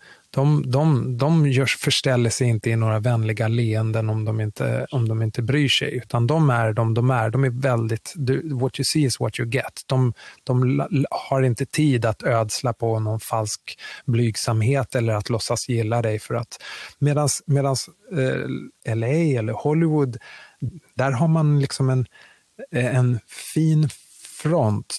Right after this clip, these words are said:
där man liksom kan föra sig med, eh, och behagligt på ett vis och, och, och vara väldigt artig och trevlig och, och, och tillmötesgående med människor som man sedan bakom ryggen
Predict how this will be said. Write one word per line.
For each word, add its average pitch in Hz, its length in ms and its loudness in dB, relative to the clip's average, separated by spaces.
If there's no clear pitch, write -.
där 113 140 0
man 110 220 0
liksom 107 460 -4
kan 110 400 -2
föra 123 460 0
sig 147 340 2
med, 127 420 0
eh, 113 220 0
och 113 180 -4
behagligt 113 720 -2
på 120 100 -2
ett - 120 -8
vis 113 520 -4
och, 113 420 -2
och, 104 120 -6
och 110 140 -2
vara 104 280 0
väldigt 113 440 0
artig 117 440 0
och 104 80 -4
trevlig 107 640 0
och, 104 280 -4
och, 107 220 -2
och 107 380 -2
tillmötesgående 107 720 -4
med 107 120 0
människor 107 420 0
som 104 180 -6
man 101 120 -2
sedan 101 300 -4
bakom 101 320 -4
ryggen 98 460 -6